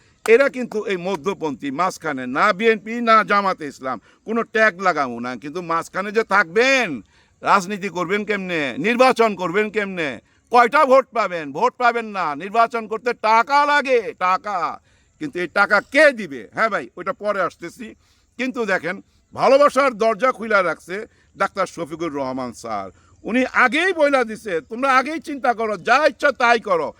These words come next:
আমাদের দরজা খোলা, যখন প্রয়োজন তখন চলে আসবা, কোনো অসুবিধা নাই।"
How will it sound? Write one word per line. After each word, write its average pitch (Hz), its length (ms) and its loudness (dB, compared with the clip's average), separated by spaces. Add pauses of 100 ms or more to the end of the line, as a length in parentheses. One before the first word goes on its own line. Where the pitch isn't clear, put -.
(140)
আমাদের 330 480 2
দরজা 233 340 2
খোলা, 139 420 -4 (280)
যখন 233 380 0
প্রয়োজন 262 420 2
তখন 220 340 -8
চলে 196 240 -2
আসবা, 113 460 -6
কোনো 294 180 0
অসুবিধা 208 600 0
নাই।" 104 300 -14